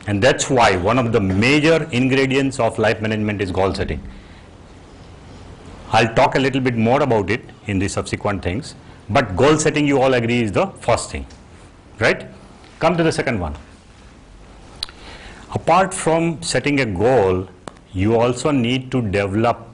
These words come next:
a personality within you, which helps you manage your life properly. Do you agree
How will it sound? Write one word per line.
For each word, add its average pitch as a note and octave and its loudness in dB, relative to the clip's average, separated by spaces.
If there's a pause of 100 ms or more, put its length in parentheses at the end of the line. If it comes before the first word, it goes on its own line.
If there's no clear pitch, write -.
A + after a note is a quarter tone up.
(1600)
a A2+ -2
personality C3 0
within A2 0
you, F2 -2 (2250)
which D3 0
helps - 2
you F#3 4
manage C3 2
your B2 2
life G2+ 0
properly. E2 -6 (1000)
Do G#2+ 2
you C#3+ 6
agree E3 2